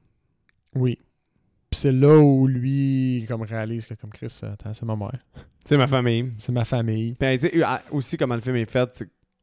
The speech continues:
Speaker 2: l'autre, ça, Samantha, je pense son nom, la, la blonde de, de son frère, est à terre knockée.
Speaker 1: Mhm.
Speaker 2: Son père est knocké. Personne n'est là pour lui expliquer comment ça s'est déroulé.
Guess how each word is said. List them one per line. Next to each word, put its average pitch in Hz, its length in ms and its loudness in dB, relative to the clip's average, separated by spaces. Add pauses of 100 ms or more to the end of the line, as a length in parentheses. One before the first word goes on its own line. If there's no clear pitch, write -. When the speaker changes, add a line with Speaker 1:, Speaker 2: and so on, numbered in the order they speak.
Speaker 2:
l'autre, 117 400 0
ça, 104 280 -6 (440)
Samantha, 120 580 0
je - 60 -8
pense 131 200 -4
son 117 140 -2
nom, 120 140 -2
la, 107 160 -2
la 107 140 -4
blonde 113 320 -2
de, 104 280 0
de 104 100 -4
son 107 180 -6
frère, 113 440 -4
est 101 500 -6
à 107 80 -4
terre 120 200 -2
knockée. 117 580 -2 (140)
Speaker 1:
Mhm. 127 160 -4
Speaker 2:
Son 113 160 -6
père 120 220 -2
est 135 60 0
knocké. 127 520 -2
Personne 123 320 -6
n'est 131 60 0
là 131 80 0
pour 120 120 -4
lui 110 80 -2
expliquer 120 380 -8
comment 113 200 -4
ça 110 120 -4
s'est 117 140 -6
déroulé. 107 520 -4